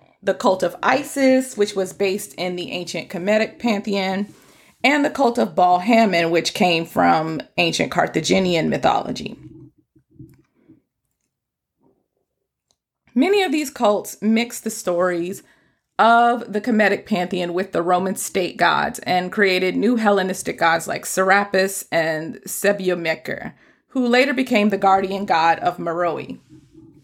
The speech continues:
Roman Egypt also became home to a form of Judaism called Hellenistic Judaism,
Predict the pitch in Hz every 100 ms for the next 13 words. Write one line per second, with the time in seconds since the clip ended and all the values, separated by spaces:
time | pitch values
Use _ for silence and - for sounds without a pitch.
0 | _ _ _ _ _ _ _ 214 262 339
1 | 349 - 220 208 208 208 _ _ _ -
2 | 247 - 302 269 254 208 220 180 180 208
3 | 185 185 226 240 - 165 165 160 156 165
4 | 165 175 165 190 180 180 175 175 175 180
5 | - 165 165 160 160 165